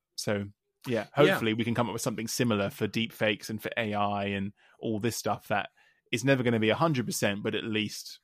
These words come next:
Speaker 1: keeps us ahead in the kind of endless arms race.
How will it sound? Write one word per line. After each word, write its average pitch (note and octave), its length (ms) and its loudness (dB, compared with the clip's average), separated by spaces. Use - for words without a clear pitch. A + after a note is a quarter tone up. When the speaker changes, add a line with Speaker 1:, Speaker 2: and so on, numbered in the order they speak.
Speaker 1:
keeps - 260 -6
us A2+ 120 -10
ahead G#2+ 260 -2
in G#2 80 -2
the G2+ 80 -4
kind G#2 180 -4
of G#2 60 -4
endless G#2 320 -4
arms G#2 320 -2
race. G2+ 340 -8